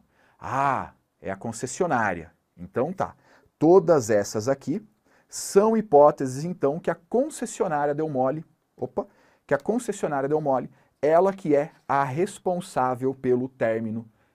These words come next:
da concessão. Beleza? Repare que é, dependendo ali do que tá rolando, vamos imaginar o seguinte, ó,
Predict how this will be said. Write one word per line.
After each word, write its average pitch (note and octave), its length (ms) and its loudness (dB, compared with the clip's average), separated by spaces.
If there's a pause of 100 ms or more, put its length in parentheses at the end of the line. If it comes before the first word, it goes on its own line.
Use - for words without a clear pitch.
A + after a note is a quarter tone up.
da A2 120 -8
concessão. - 600 -10 (340)
Beleza? C3+ 460 6 (340)
Repare C#3 600 2 (1120)
que D#3+ 120 2
é, D#3+ 180 4
dependendo F3+ 600 2
ali C#3+ 120 4
do C3+ 40 -6
que - 60 -12
tá A2+ 80 2
rolando, G#2 440 0
vamos D#3 200 -4
imaginar D3 260 -4
o C3 60 -2
seguinte, F#2+ 400 -10
ó, E2+ 80 -2